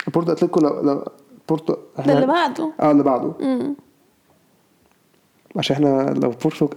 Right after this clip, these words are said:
Speaker 1: بورتو لو كسبوا اي ماتش احنا بره.
Speaker 2: بورتو لازم يخسروا ماتشاتهم كلها.
Speaker 1: واتلتيكو في نفس الوقت لازم
Speaker 2: كده كده بورتو هيخسروا من ليفربول.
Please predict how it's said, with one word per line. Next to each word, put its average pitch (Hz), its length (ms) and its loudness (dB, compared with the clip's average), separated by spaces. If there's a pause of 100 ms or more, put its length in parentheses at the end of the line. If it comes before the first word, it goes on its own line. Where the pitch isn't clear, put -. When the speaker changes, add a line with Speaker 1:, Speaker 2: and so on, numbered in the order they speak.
(140)
Speaker 1:
بورتو 208 200 0
لو 202 60 2
كسبوا 214 280 2
اي 202 60 2
ماتش 196 180 -2
احنا 131 120 -4
بره. 120 240 -4 (520)
Speaker 2:
بورتو 339 180 2
لازم 330 220 0
يخسروا 311 240 -2
ماتشاتهم 302 300 0
كلها. 269 260 -2 (1700)
Speaker 1:
واتلتيكو 165 300 0
في 175 80 0
نفس 175 120 0
الوقت 185 220 -2
لازم 156 360 0
Speaker 2:
كده 147 440 0
كده 427 220 2
بورتو 381 200 -2
هيخسروا 311 320 -2
من 269 160 0
ليفربول. 247 320 -6